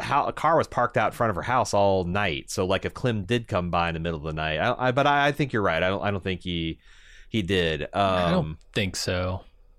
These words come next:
Speaker 2: But it, it's also, it's just an idiot move. You know, why
Speaker 1: Yeah.
Speaker 2: hassle the cop who's trying to track you down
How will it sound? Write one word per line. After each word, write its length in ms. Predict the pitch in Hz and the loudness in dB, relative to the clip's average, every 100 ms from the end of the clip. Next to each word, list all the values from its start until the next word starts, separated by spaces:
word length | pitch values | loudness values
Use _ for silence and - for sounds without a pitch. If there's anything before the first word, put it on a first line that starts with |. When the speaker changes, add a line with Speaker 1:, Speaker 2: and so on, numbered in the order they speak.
| - - - - - - - | -20 -20 -20 -20 -20 -16 -2
Speaker 2:
But 140 | 151 | 2
it, 140 | 160 165 | 2 4
it's 220 | 190 - | 2 2
also, 400 | 196 233 220 165 | 2 2 2 4
it's 180 | 156 147 | 2 2
just 280 | 226 - | 0 0
an 120 | 120 - | -2 -2
idiot 420 | 151 208 196 107 | 0 2 4 2
move. 720 | 104 135 254 143 87 - - - | 2 2 4 2 -2 -8 -16 -4
You 80 | 117 | 0
know, 140 | 127 | 2
why 440 | 165 120 135 185 214 | 2 2 2 2 2
Speaker 1:
Yeah. 80 | 175 | 2
Speaker 2:
hassle 460 | 175 196 190 147 | 2 0 0 0
the 100 | 117 | 0
cop 440 | - - 180 143 - | 0 2 2 2 0
who's 220 | 117 107 | 0 0
trying 340 | - 135 139 | 0 0 2
to 60 | 123 | 0
track 400 | - 139 131 - | -2 -2 -2 0
you 100 | 127 | 0
down 540 | 107 156 147 110 104 | 2 2 2 2 2